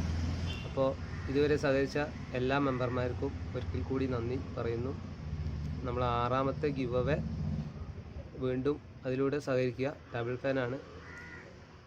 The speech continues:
എല്ലാവരും ചാനൽ സബ്സ്ക്രൈബ് ചെയ്യുക. സബ്സ്ക്രൈബ് കുറവാണ്. അതുപോലെ തന്നെ കമന്റ്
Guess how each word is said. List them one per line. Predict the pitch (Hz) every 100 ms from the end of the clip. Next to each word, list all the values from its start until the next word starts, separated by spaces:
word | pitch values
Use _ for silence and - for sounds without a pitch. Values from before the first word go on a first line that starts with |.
| - -
എല്ലാവരും | 120 127 131 135 147 - - - - -
ചാനൽ | 123 123 123 139 143 - - - - -
സബ്സ്ക്രൈബ് | 131 - 139 147
ചെയ്യുക. | 143 123 127
സബ്സ്ക്രൈബ് | 127 120 - 127 135
കുറവാണ്. | 135 131 135 123 - - - - - - - - - - - - - - - 262 311 - - -
അതുപോലെ | 127 123 127 127
തന്നെ | 135
കമന്റ് | 131 123 123 123